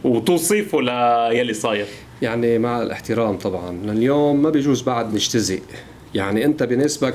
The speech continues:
Speaker 2: هيدا التوصيف، بتاخذ هيدا التوصيف تنسى كل شيء، هو بناسبه بالمقلب الاخر، التوصيف الاخر بياخذه وبينسى. خلينا نعترف يا اخي،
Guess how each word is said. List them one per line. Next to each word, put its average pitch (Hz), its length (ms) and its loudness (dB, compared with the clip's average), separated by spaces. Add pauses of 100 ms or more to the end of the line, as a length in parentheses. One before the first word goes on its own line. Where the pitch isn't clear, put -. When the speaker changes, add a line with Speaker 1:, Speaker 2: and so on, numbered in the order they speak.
Speaker 2:
هيدا 131 220 0
التوصيف، 127 640 0
بتاخذ 151 280 0
هيدا 127 140 0
التوصيف 127 480 0
تنسى 135 300 0
كل 117 180 -2
شيء، 104 300 -4
هو 151 220 4
بناسبه 151 380 2
بالمقلب 147 460 2
الاخر، 147 380 0
التوصيف 131 520 0
الاخر 156 520 0 (340)
بياخذه 160 300 2
وبينسى. 127 460 2 (460)
خلينا 214 240 2
نعترف 156 480 0
يا 113 300 -2
اخي، 117 360 0